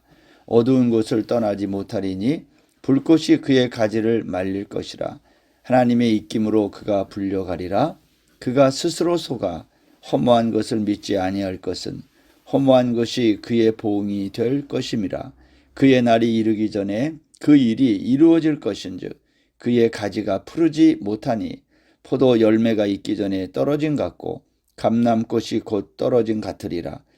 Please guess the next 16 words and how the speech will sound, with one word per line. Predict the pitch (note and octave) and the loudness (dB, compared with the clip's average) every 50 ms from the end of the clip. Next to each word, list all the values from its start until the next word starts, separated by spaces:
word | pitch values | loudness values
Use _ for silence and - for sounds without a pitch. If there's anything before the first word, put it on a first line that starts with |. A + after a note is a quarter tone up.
| _ _ _ _ _ _ | _ _ _ _ _ _
경건하지 | - C3+ C3 C#3 C#3+ D#3 D#3+ E3 E3 E3 D3 D#3+ | 2 4 4 6 6 6 6 6 6 4 2 0
못한 | D3 A2+ A#2 A2+ - C3+ C3 B2 G#2+ | 0 0 0 0 0 0 0 0 -2
무리는 | G#2 G#2 A2 G#2+ A2 G#2 G2 F#2 - | -2 -2 -2 -2 -4 -4 -6 -8 -10
자식을 | - A2 A2 A2 - - C#3+ C3+ C3+ | -10 -10 -8 -8 -6 -4 -4 -4 -2
낳지 | B2 B2 A2+ A#2+ - - - C3+ C3+ | 0 0 0 0 -2 -2 0 0 0
못할 | - - G#2 A2 A2 - D3+ C#3 C3 | 2 0 -2 -2 0 0 0 -2 0
것이며 | - - G2 - - F#2 F2 E2+ - - - - _ _ _ _ _ _ _ _ | -2 -4 -6 -8 -8 -8 -8 -8 -8 -8 -12 -14 _ _ _ _ _ _ _ _
뇌물을 | G#2+ G#2+ A#2 B2+ C#3 C#3+ D3 D#3 D#3+ E3 F3 E3+ E3 E3 | -2 4 6 8 8 8 6 4 4 4 4 4 2 0
받는 | - A2 A2+ C3 C#3 C#3 C#3+ C3+ | -2 -4 -2 0 2 2 2 2
자의 | B2 C3+ C3 B2+ C3 | 0 0 0 0 -2
장막은 | C3 - G2+ G2 G2 F#2 F2+ F#2 F#2+ F#2+ F#2 G2 - | -4 -6 -6 -6 -6 -6 -6 -6 -6 -8 -10 -12 -10
불탈 | - G#2+ - - C3 A#2+ A#2+ A#2+ | -10 -10 -6 -4 -6 -6 -6 -6
것이라. | - - - - - - - - - - _ _ _ _ _ _ _ - _ _ | -8 -10 -10 -10 -10 -10 -10 -10 -12 -16 _ _ _ _ _ _ _ -20 _ _
그들은 | - A#2 A2 A#2+ A#2 A2+ A2+ G#2+ G2+ G2 F#2+ - _ _ _ _ _ | -4 0 2 2 2 2 2 0 -2 -6 -10 -16 _ _ _ _ _
재난을 | - - B2 B2 C3 C#3 C#3 C#3 D3 C#3+ A#2+ | -4 -2 0 4 4 6 6 4 4 2 0
잉태하고 | G#2+ G#2 G#2 - A2+ F#2 F2+ F2 F2+ - F#2+ F#2 | 0 -2 -4 -4 -4 -4 -4 -4 -8 -10 -14 -16